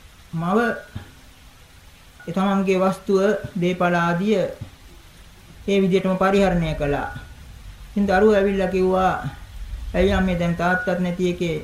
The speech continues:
ඔය වස්තුව තියාගෙන ඉන්නේ? ඇයි අපට බැරිද උපස්ථාන කරන්න?" කියලා. කීප වරක් නිශ්ශබ්දව ඉඳලා නැවත නැවත කියන නිසා කල්පනා කළා, "දැන් ඉතින් මගේ දරුවෝ මාව බලාගනි" කියලා මුළු වස්තුවම කොටස් දහහතරකට බෙදලා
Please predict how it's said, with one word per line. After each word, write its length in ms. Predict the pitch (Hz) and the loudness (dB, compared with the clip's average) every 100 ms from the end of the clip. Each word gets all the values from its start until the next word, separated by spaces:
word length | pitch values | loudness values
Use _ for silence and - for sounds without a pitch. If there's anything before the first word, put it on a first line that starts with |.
| - | -8
ඔය 140 | 175 175 | -4 -2
වස්තුව 360 | 175 - 170 | -2 -2 -6
තියාගෙන 420 | 170 165 165 165 | -2 0 0 0
ඉන්නේ? 380 | 180 196 175 165 | -2 0 -2 -4
ඇයි 160 | 180 185 | -2 -2
අපට 240 | 170 196 170 | -2 -2 -2
බැරිද 300 | 185 196 170 | 0 0 -2
උපස්ථාන 580 | 160 185 - 170 156 143 | -2 -4 -2 -4 -4 -4
කරන්න?" 400 | 147 143 135 135 | -6 -6 -8 -10
කියලා. 360 | 127 120 120 - - - - - - - - - - - - | -10 -12 -12 -16 -20 -20 -20 -20 -20 -20 -20 -20 -20 -18 -12
කීප 200 | - 214 | -2 0
වරක් 320 | 196 190 185 | 2 2 2
නිශ්ශබ්දව 520 | 190 180 185 170 170 175 | 0 -2 -2 -2 0 0
ඉඳලා 260 | 175 190 | -2 -2
නැවත 240 | 180 175 175 | -2 -2 0
නැවත 280 | 175 170 170 | -2 -2 -4
කියන 280 | 170 175 | -4 -2
නිසා 420 | 175 170 165 170 202 - - | -2 -2 -2 0 0 -2 -10
කල්පනා 500 | - 170 165 170 165 | -8 -6 -4 -2 -2
කළා, 220 | 165 170 170 | -2 -2 -2
"දැන් 180 | 165 | -4
ඉතින් 200 | 165 165 160 | -4 -6 -6
මගේ 300 | 151 151 151 | -6 -4 -4
දරුවෝ 320 | 143 151 151 | -2 -2 -2
මාව 280 | 143 139 135 | -2 -2 -2
බලාගනි" 520 | 131 135 143 147 151 156 | -2 -2 -2 -2 -4 -4
කියලා 220 | 175 175 | -4 -4
මුළු 160 | 160 160 | -4 -2
වස්තුවම 500 | 151 151 180 175 175 214 - - - - - - - - - - - - - - - - - - - | -4 -4 -4 0 0 -2 -4 -10 -10 -8 -8 -10 -12 -14 -16 -14 -14 -14 -14 -16 -16 -16 -16 -16 -14
කොටස් 360 | - 202 196 190 | -4 0 2 0
දහහතරකට 580 | 196 180 175 175 175 175 | 0 2 2 0 -2 -2
බෙදලා 360 | 175 175 180 | -2 0 0